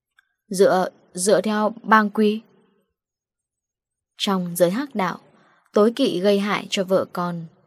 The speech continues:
Người trong giới hận nhất là điều này, chính là tử tội. Đám côn đồ đứng phía sau không biết đã gây ra họa gì, vội vàng hỏi rằng: "Đại,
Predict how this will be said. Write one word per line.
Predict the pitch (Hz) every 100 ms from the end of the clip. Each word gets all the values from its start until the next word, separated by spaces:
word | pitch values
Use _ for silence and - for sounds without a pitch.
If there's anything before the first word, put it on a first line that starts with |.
| _ _ _
Người | 214 208
trong | 202 254
giới | 214 196 254
hận | 233 185
nhất | 262 302 _
là | - 175
điều | 170 160
này, | 165 156 151 - _ _ -
chính | - 208
là | 277 -
tử | - 156 139
tội. | 170 - - _ _ _ _ _ _ _ _ _ _ _ _ _ _ _ _ 180
Đám | 170 170 226
côn | 214 196
đồ | 185 170
đứng | 165 170
phía | - 180
sau | 175 190 185 175 -
không | - 190
biết | 226 269 -
đã | 185
gây | 196 185
ra | 185
họa | 180 175 165
gì, | 170 160 156 - _ _ _ _
vội | 214 190
vàng | 190 180
hỏi | 180 165
rằng: | 156 170 160 151 _ _ _ _ _ -
"Đại, | 190 185 190